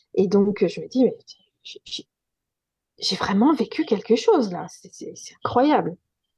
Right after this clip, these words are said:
C'est incroyable. Et quelque chose de, de, qui est pas tout à fait ordinaire et qui,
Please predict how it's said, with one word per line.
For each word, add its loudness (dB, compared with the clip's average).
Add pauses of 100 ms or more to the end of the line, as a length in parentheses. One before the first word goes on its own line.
(180)
C'est -8
incroyable. 0
Et -6
quelque -8
chose -4
de, -6
de, -8 (680)
qui -20
est -20
pas 4 (120)
tout -16
à -2
fait -4
ordinaire -2 (480)
et -6
qui, -4